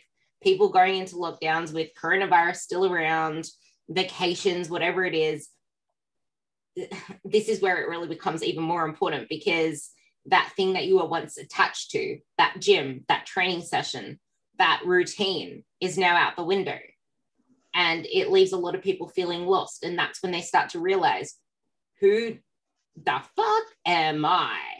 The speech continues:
Like, who am I? Like, what, what is my purpose anymore?" And it leaves a lot of people feeling lost.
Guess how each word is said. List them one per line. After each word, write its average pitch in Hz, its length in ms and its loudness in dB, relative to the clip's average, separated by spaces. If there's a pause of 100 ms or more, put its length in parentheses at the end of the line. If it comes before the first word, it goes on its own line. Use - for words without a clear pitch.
(280)
Like, - 260 2 (480)
who 226 180 -2
am 202 200 -2
I? 151 220 -8
Like, - 200 -8
what, 190 420 4 (220)
what 165 360 0
is 190 100 2
my 180 140 0
purpose 190 460 -2
anymore?" 127 420 -8 (680)
And 185 280 2
it 175 200 -4
leaves 196 240 4
a 190 80 0
lot 180 400 0
of 156 120 -16
people 160 540 -4
feeling 175 640 -2
lost. 156 640 -6